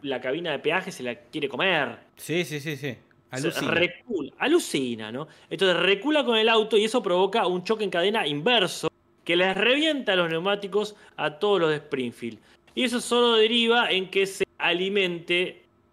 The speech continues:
Speaker 1: la, eh, eterna, por otra parte, pila de neumáticos quemados.
Speaker 2: Fua.
Speaker 1: Y eso se hace con un montaje,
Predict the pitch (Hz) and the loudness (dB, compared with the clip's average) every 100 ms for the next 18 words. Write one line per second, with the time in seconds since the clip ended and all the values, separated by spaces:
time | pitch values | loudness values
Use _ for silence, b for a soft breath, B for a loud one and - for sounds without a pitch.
0 | _ - 160 156 160 123 139 127 127 131 | _ -6 -2 0 0 -2 -4 -4 -6 -2
1 | 170 165 135 131 135 131 147 160 147 143 | 2 2 2 0 0 0 0 2 0 0
2 | 165 165 _ 220 214 214 175 147 160 160 | -2 -4 _ 0 2 2 2 0 -2 -4
3 | 147 - 123 117 95 101 110 _ _ _ | -12 -10 -10 -8 -10 -12 -18 _ _ _
4 | _ _ _ - - 254 262 214 226 240 | _ _ _ -12 0 2 2 0 0 -2
5 | 247 185 185 196 196 196 196 156 180 208 | -2 -2 -2 -2 -2 2 0 0 -4 -6